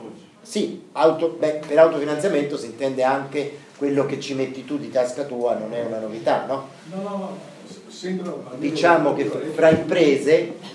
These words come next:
Speaker 1: L'utilità.
Speaker 2: Imprese che hanno crediti, imprese che hanno debiti si aiutano in modo di ridurre la domanda di liquidi, e che è un po' la base anche del Sardex, no?
Speaker 1: Sì, sì, ma comunque mi sembra di aver letto proprio in questi giorni che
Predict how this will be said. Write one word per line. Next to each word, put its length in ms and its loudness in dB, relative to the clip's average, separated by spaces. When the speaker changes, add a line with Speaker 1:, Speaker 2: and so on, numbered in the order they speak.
Speaker 1:
L'utilità. 260 -4
Speaker 2:
Imprese 400 6
che 60 4
hanno 240 6
crediti, 440 6
imprese 360 0
che 80 2
hanno 160 0
debiti 460 2
si 180 -2
aiutano 680 2
in 180 -4
modo 300 6
di 460 -2
ridurre 840 2
la 200 2
domanda 520 2
di 140 -2
liquidi, 680 -8
e 80 -10
che 120 4
è 40 6
un 100 0
po' 120 2
la 120 6
base 320 0
anche 220 -4
del 160 -8
Sardex, 680 -8
no? 240 -10
Speaker 1:
Sì, 80 -16
sì, 120 -16
ma 120 -10
comunque 440 -12
mi 140 -14
sembra 320 -12
di 120 -14
aver 200 -12
letto 280 -14
proprio 280 -14
in 120 -12
questi 320 -16
giorni 320 -12
che 400 -18